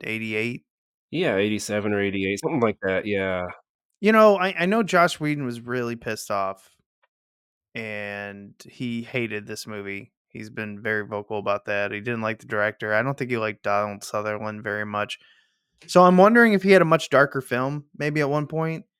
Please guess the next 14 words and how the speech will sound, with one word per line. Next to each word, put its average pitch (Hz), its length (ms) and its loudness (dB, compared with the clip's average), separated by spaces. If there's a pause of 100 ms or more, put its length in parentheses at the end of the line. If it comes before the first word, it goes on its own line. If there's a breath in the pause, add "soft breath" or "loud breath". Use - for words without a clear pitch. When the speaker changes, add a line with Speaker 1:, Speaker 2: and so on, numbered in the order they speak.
(520 soft breath)
Speaker 2:
I - 20 -2
think 175 160 2
he 147 60 -4
did, 113 460 4
actually. 95 560 -4 (100)
I 110 60 -2
read 107 220 -2
about 92 280 -4
that, 95 180 -2
yeah, 107 240 -2
and 101 120 -4
it 101 60 -4
got 135 200 2
released, 113 560 -4